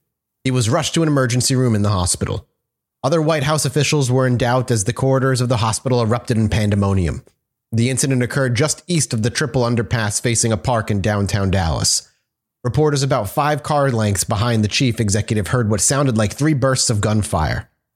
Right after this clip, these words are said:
Secret Service agents in follow-, in a follow-up car quickly unlimbered their automatic rifles. The bubble top of the president's car was down. They drew their pistols, but the damage was done. The president ha-, was slumped over in the back of a, of the car, face down.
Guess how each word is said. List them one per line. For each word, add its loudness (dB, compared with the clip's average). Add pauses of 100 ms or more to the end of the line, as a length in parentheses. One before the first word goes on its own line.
(160)
Secret -2
Service 0
agents 0
in 0
follow-, 0
in 2
a 0
follow-up 0
car 0
quickly -2
unlimbered 0
their 0
automatic 0
rifles. -2 (400)
The -2
bubble 2
top 0
of -2
the -2
president's 0
car 0
was 2
down. 0 (340)
They -2
drew 2
their 2
pistols, 0
but 0
the 0
damage 0
was 2
done. -2 (300)
The -2
president 0
ha-, 2
was 2
slumped 0
over 2
in 2
the 0
back -2
of 2
a, 0 (120)
of 0
the 0
car, 0
face 0
down. -2